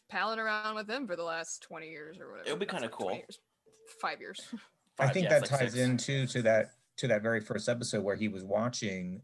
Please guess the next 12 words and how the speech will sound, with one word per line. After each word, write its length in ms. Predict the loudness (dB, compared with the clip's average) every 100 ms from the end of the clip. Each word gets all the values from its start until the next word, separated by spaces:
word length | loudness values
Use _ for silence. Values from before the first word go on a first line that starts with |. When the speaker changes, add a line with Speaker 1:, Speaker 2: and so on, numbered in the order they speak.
| -4
Speaker 3:
you 100 | -2
know, 540 | 0 0 0 -2 -8 _
Mando 840 | -2 0 2 2 4 4 2 -2 -8 -6
help, 440 | 0 2 0 -4
Timothy 260 | -4 -2 0
Olyphant's 340 | 0 0 -4
character 640 | -2 0 0 0 0 0 -4 _
help 340 | 2 4 2 -4 _
the 480 | -10 -6 -6 -6 -10 _ -4
Tuskens. 680 | -2 0 -2 -4 -4 -6
Speaker 2:
Mm-hmm. 260 | -8 -8 -8 -10 _ -2
Speaker 3:
Um, 140 | -2